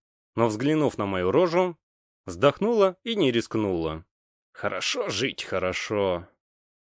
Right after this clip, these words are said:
Наплавался, прокатился на водных горках, а уж сколько выпито, не дай бог стошнит. Лежу на шезлонге, отдыхаю. Рядом кикиморка.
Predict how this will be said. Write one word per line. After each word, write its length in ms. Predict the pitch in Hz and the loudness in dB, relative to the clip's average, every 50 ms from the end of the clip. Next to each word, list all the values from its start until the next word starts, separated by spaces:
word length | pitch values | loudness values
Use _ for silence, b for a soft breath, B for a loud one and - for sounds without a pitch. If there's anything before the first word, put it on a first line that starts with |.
| _ _ _ _ _ _ | _ _ _ _ _ _
Наплавался, 1000 | - 80 73 - - 98 110 156 190 185 165 139 120 110 - - 127 92 92 87 _ _ _ _ _ _ _ _ | -8 -8 -6 -2 0 2 4 6 6 6 4 4 2 0 -2 -4 -8 -8 -10 -12 _ _ _ _ _ _ _ _
прокатился 600 | - 98 101 - 175 175 165 247 254 233 - - | -4 -2 0 2 2 2 2 0 -4 -2 -2 -2
на 160 | 120 101 101 101 | 0 0 2 2
водных 340 | 101 98 87 95 95 92 | 2 0 0 -2 -4 -4
горках, 580 | 98 110 165 196 202 156 - - 113 101 - _ _ _ _ _ _ _ _ _ _ _ - | 0 4 6 6 6 4 2 0 -2 -2 -4 _ _ _ _ _ _ _ _ _ _ _ -6
а 100 | 85 87 | -4 -4
уж 120 | 87 - | -4 -4
сколько 480 | - - - - 196 185 143 - - 101 | -6 -4 2 6 6 6 6 4 0 -2
выпито, 840 | 92 90 101 151 226 233 185 - 131 - - - 95 85 80 76 71 _ _ _ _ | 0 0 0 -2 -2 0 0 -2 -2 -2 -2 -2 -2 -2 -2 -6 -10 _ _ _ _
не 200 | - 90 98 113 | -6 -2 -2 -2
дай 280 | 123 135 220 226 196 131 | 0 4 4 6 6 4
бог 300 | 98 107 127 147 123 - | 2 2 2 2 2 2
стошнит. 680 | - - 123 113 - - 139 131 110 98 82 - _ _ _ _ _ _ _ _ _ _ _ _ _ _ _ _ | 0 -4 -4 -4 -2 -2 -2 -2 -2 -2 -4 -8 _ _ _ _ _ _ _ _ _ _ _ _ _ _ _ _
Лежу 340 | - 87 85 90 87 95 160 | -10 -6 -6 -2 0 2 2
на 100 | 196 202 | 4 4
шезлонге, 840 | 170 - 190 165 143 151 143 123 110 98 92 85 85 82 80 78 - _ _ | 2 2 0 0 2 2 4 4 4 4 2 -2 -4 -6 -8 -10 -12 _ _
отдыхаю. 760 | - 123 143 156 175 - - - 127 110 98 87 82 80 73 - _ _ _ _ _ - | -2 -2 0 0 -2 0 4 6 6 6 6 6 2 -2 -6 -10 _ _ _ _ _ -2
Рядом 400 | 92 98 110 135 143 170 165 160 | 2 4 4 6 6 4 2 0
кикиморка. 1000 | - 196 165 - - 170 135 110 101 90 - - - - - 87 82 80 82 | -2 -6 -8 -2 0 2 2 2 2 0 0 -4 -6 -6 -4 -4 -4 -6 -10